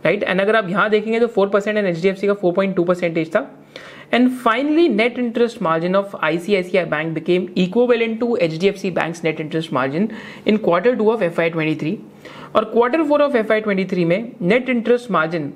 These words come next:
जिसको आईसीआईसीआई बैंक मैनेजमेंट पीक मार्जिन भी कह रही है, अ, क्योंकि अगले क्वार्टर भी सस्टेन करेगा, उसके बाद इतना मार्जिन सस्टेन नहीं हो सकता, क्योंकि बैंक्स के केस में क्या हुआ है, जब इंटरेस्ट रेट बहुत तेज़ी से बढ़ गए तो इन्होंने अपने जो लोन्स का इंटरेस्ट है वो बहुत तेज़ी से बढ़ा दिया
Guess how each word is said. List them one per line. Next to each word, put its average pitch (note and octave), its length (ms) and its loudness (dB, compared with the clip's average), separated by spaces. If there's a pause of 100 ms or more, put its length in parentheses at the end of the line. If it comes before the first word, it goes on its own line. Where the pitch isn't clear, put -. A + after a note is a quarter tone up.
जिसको F3+ 380 0
आईसीआईसीआई F#3 500 0
बैंक E3+ 280 -4
मैनेजमेंट F3 440 -2
पीक G#3 240 0
मार्जिन F3+ 320 2
भी F3+ 80 0
कह E3 180 2
रही D#3+ 100 2
है, F3+ 120 2
अ, F#3 140 -6
क्योंकि D3 500 0
अगले E3 200 2
क्वार्टर F#3+ 280 2
भी F#3 120 -2
सस्टेन F3+ 400 -2
करेगा, E3+ 220 2
उसके F3 200 -2
बाद F3 300 0 (340)
इतना F#3 220 2
मार्जिन E3+ 300 2
सस्टेन F3 400 0
नहीं F#3+ 180 2
हो F3 60 2
सकता, E3+ 260 0
क्योंकि F#3+ 380 -2
बैंक्स E3+ 400 -2
के A3 100 0
केस G3 260 0
में G#3 80 -4
क्या G3+ 100 2
हुआ F3+ 160 0
है, - 60 -10 (600)
जब A3 180 2
इंटरेस्ट A3+ 420 0
रेट B3 180 2
बहुत F#3 200 2
तेज़ी F#3+ 200 -2
से G3 140 0
बढ़ E3 140 2
गए F3 160 -2
तो G#3 120 0
इन्होंने G#3 220 0
अपने A3+ 200 0
जो B3 120 0
लोन्स G#3 460 0
का A#3 160 -2
इंटरेस्ट F#3+ 480 0
है A3 60 2
वो G#3 60 2
बहुत E3 180 0
तेज़ी D#3 180 0
से D#3+ 140 -2
बढ़ा C#3+ 220 0
दिया - 180 -6